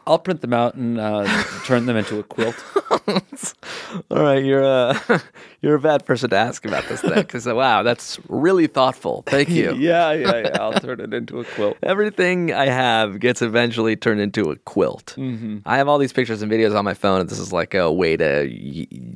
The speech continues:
Speaker 2: use them in a way.
Speaker 1: Right.
Speaker 2: Because
Speaker 1: That's
Speaker 2: otherwise,
Speaker 1: nice.
Speaker 2: I just dump 'em on my computer. I have, like, ten years' worth of videos and pictures on my computer. I don't know what I'm gonna do with.
Speaker 1: You do. You have so much stuff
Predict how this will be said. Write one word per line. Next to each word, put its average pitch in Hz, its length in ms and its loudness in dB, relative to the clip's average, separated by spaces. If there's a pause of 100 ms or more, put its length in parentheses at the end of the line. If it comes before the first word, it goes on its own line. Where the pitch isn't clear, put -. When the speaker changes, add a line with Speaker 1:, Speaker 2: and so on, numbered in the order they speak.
(120)
Speaker 2:
use 104 340 4
them 69 200 2
in 62 60 2
a 62 60 2
way. 57 260 0 (200)
Speaker 1:
Right. 139 140 -2
Speaker 2:
Because 98 320 -4
Speaker 1:
That's - 100 -20
Speaker 2:
otherwise, 104 340 4
Speaker 1:
nice. 107 100 0
Speaker 2:
I - 20 -8
just 92 160 -8
dump 107 200 0
'em 104 100 -2
on 107 100 0
my 104 100 0
computer. 110 380 -2 (260)
I - 60 0
have, 240 80 2
like, - 180 0
ten 123 220 -2
years' 110 240 0
worth 104 180 -2
of 92 100 -6
videos 95 300 0
and - 100 -10
pictures 92 300 -6
on 78 80 -4
my 69 80 -4
computer. 78 500 0 (560)
I - 60 -10
don't 107 80 2
know 107 100 6
what 101 80 4
I'm 101 60 2
gonna 101 180 2
do 113 160 2
with. - 180 -6 (180)
Speaker 1:
You 143 200 0
do. 185 220 2
You 123 100 0
have 123 120 -4
so 160 300 -2
much 147 220 -2
stuff 135 140 -2